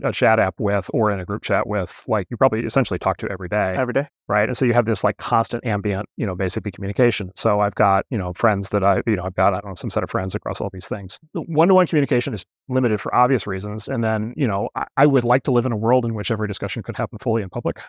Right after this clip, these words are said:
Speaker 1: Um, and, you know, a-, and actually, I, you know, I went through my own transformation on this along with a lot
Speaker 2: Timur
Speaker 1: of people.
Speaker 2: Kuran would have something to say about the effectiveness of that.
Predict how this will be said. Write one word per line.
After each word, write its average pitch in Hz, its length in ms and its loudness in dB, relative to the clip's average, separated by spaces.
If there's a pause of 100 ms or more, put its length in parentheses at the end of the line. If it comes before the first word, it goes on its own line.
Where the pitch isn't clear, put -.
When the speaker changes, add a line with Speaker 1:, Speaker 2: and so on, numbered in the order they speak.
(160)
Speaker 1:
Um, 107 440 -2
and, 107 380 -6
you 123 140 0
know, 101 240 -6
a-, 170 160 4
and 156 120 2
actually, 147 280 4
I, 123 120 4
you 135 60 -6
know, 110 80 2
I 113 60 4
went 120 160 2
through 127 100 -2
my 107 140 0
own 104 160 -4
transformation 104 480 -6
on 98 80 -4
this 113 160 -2
along 110 140 -2
with 101 100 -6
a - 20 -4
lot 110 120 4
Speaker 2:
Timur 151 160 6
Speaker 1:
of 151 60 2
people. 170 120 4
Speaker 2:
Kuran 143 220 6
would 139 100 2
have 127 180 4
something 135 320 2
to 127 80 0
say 123 240 2
about 120 220 2
the 135 80 0
effectiveness 123 580 0
of 123 80 -2
that. 117 220 2